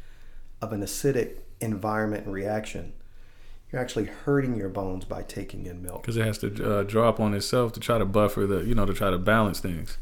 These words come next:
Speaker 1: Correct. Because
Speaker 2: Hmm.
Speaker 1: again, a cow really, a baby cow would be drinking this for about a year, and then it's on to eating plant-based foods.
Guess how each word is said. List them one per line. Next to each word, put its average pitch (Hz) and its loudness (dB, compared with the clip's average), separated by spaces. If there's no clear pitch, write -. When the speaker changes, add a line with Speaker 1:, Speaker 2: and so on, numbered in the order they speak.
Speaker 1:
Correct. 120 4
Because 131 6
Speaker 2:
Hmm. 123 6
Speaker 1:
again, 120 6
a 110 -2
cow 160 4
really, 123 4
a 107 -4
baby 143 10
cow 127 4
would 107 2
be 113 0
drinking 113 2
this 110 2
for - -4
about 104 0
a 101 0
year, 127 2
and 110 -2
then 104 0
it's 107 -2
on 107 2
to 101 -4
eating 101 -2
plant-based 95 -6
foods. - -4